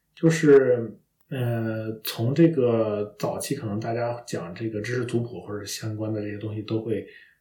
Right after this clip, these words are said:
都会提到这相关的这，这种问题啊。就是可能早期大家都是通过一些手工去构建，或者去在商品打标签儿的方式，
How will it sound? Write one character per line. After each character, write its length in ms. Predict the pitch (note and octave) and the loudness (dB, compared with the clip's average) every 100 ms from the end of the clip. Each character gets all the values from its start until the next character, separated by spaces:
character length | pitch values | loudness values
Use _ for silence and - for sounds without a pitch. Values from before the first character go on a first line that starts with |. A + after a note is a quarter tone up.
| _ _ | _ _
都 140 | A#2 | -4
会 160 | A2+ G#2+ | 0 0
提 180 | F2+ G#2+ | 0 -2
到 160 | A#2 | 0
这 240 | A#2 G#2 F#2+ | 0 -2 -4
相 280 | - A2 G#2 | -8 -6 -6
关 120 | G2+ | -8
的 60 | |
这， 180 | G2+ G#2 F#2+ | -8 -8 -8
这 120 | - G#2 | -6 -6
种 140 | F#2 | -4
问 160 | G#2+ G#2+ | -4 -6
题 160 | - | -10
啊。 80 | - - _ _ | -18 -20 _ _
就 120 | - | -6
是 280 | C3 B2+ A2+ | -4 0 0
可 120 | A2 | 2
能 160 | A#2+ D#3 | 2 4
早 200 | - G2+ | 2 0
期 260 | - C3+ | -2 0
大 160 | C#3 - | 2 0
家 220 | - A#2+ | -2 -2
都 160 | - B2+ | -2 -4
是 160 | B2 | -4
通 180 | A2 A#2+ | -6 -4
过 80 | A2+ | -2
一 120 | A2 | -2
些 200 | A2 B2 | -2 -4
手 220 | A#2 G2+ | -2 -4
工 180 | F2+ A2+ | -4 -4
去 140 | A#2 A#2 | -4 -2
构 200 | B2 A2+ | 0 0
建， 160 | B2 | -2
或 160 | G2+ A2 | -6 -8
者 60 | G#2 | -8
去 320 | - G#2+ - | -2 -2 -2
在 120 | A2 | -6
商 220 | G#2+ B2+ A2+ | -4 -4 -4
品 180 | A2 | -4
打 140 | A2+ - | -6 -8
标 180 | G#2 G#2+ | -6 -6
签 200 | - B2+ | -4 -4
儿 20 | |
的 80 | A#2+ | -4
方 180 | A2+ | -6
式， 280 | G#2+ A2 - | -8 -6 -8